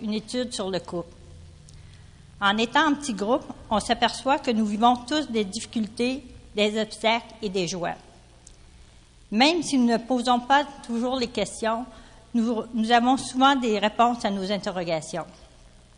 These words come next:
Nous croyons que peu importe le nombre d'années que nous sommes au Seigneur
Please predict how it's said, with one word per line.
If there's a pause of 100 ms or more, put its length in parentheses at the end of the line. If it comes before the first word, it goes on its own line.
(1080)
Nous
croyons (480)
que
peu
importe
le
nombre
d'années (220)
que
nous
sommes
au
Seigneur